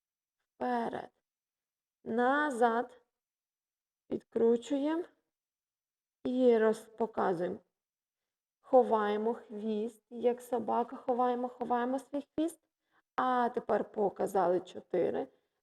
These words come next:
Заховали. Три. Показали, заховали.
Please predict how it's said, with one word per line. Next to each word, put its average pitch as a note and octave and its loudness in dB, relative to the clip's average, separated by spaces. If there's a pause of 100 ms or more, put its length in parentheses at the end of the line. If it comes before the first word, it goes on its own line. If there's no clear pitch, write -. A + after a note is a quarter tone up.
(120)
Заховали. A#3 0 (540)
Три. A3 4 (1800)
Показали, G#3 -2
заховали. G#3+ -2